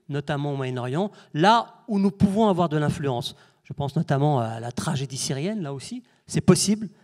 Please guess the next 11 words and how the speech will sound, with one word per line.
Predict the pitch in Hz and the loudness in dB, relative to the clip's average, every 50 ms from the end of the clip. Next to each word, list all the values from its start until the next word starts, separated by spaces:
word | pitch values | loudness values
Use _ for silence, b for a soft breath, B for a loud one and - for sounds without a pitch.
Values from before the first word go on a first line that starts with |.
| b b | b b
diplomatiquement. | 123 117 120 147 165 - 180 160 143 143 139 - - - 165 135 139 180 - _ b b b b b b b b b b - | -14 -4 0 0 2 2 2 2 2 0 -4 -6 -8 -8 -6 -6 -4 -6 -6 _ b b b b b b b b b b -4
Euh, | 131 131 131 | -2 -2 -2
je | 139 | 0
pense | 135 160 147 - - | 0 0 2 4 6
au | 160 | 6
Yémen, | 160 156 170 170 165 165 208 269 247 190 151 127 b b b b b | 6 6 6 6 6 4 4 4 2 2 0 0 b b b b b
ça | - - 185 | -2 0 2
c'est | - - - | 2 2 4
possible | - - 160 143 - 208 190 160 - - - - - | 4 4 4 4 4 0 -2 -2 -4 -6 -4 0 2
très | - - 269 269 | 4 4 4 4
vite, | 233 269 269 - - - - | 4 4 2 2 -2 -8 -14